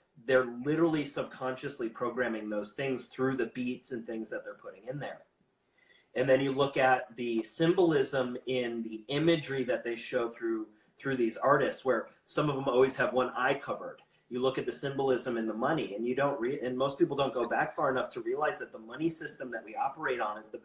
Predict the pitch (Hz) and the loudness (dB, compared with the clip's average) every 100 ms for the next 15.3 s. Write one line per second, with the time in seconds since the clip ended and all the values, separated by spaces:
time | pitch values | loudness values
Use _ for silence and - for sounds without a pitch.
0 | - 110 120 - - - 127 127 131 147 | -12 -10 -10 -4 -2 0 0 0 -2 -2
1 | 131 117 113 - _ _ 117 131 135 113 | -2 -2 -6 -18 _ _ 2 2 2 0
2 | 113 127 139 151 - 123 - - - _ | 0 -2 -2 -6 -4 -8 -8 -12 -16 _
3 | _ _ _ _ _ _ _ _ - 127 | _ _ _ _ _ _ _ _ -2 0
4 | 127 127 120 135 131 156 151 139 131 127 | 2 4 4 6 4 2 0 0 0 -2
5 | 123 156 196 196 - 160 - - 120 113 | -2 -2 -2 -4 0 -2 -2 -2 0 -2
6 | 117 _ _ - - 143 175 180 165 127 | -8 _ _ -14 -6 4 8 8 6 2
7 | 113 123 175 - 170 139 139 123 113 117 | 0 0 -2 -2 -6 -4 -6 -8 -8 -12
8 | 123 - 143 135 135 170 107 _ _ - | -14 -10 -6 -2 0 0 -2 _ _ -20
9 | - 117 131 113 117 110 123 143 139 131 | -6 -6 -4 -6 -4 2 4 4 4 2
10 | - 131 120 - 143 165 - 120 110 - | 2 0 0 0 -2 -2 -2 0 -2 -6
11 | _ _ _ 131 131 135 131 135 131 - | _ _ _ 6 6 6 2 -4 -6 -8
12 | 170 175 165 - 185 175 139 127 127 _ | -4 -2 -2 -4 -4 -4 -6 -10 -16 _
13 | _ 143 143 160 151 151 143 131 127 - | _ -8 -6 -4 -4 -2 -2 -2 -4 -6
14 | 123 160 151 139 123 131 131 117 117 139 | -8 -6 -4 -4 -2 -2 0 -2 -2 2
15 | 156 127 | 2 4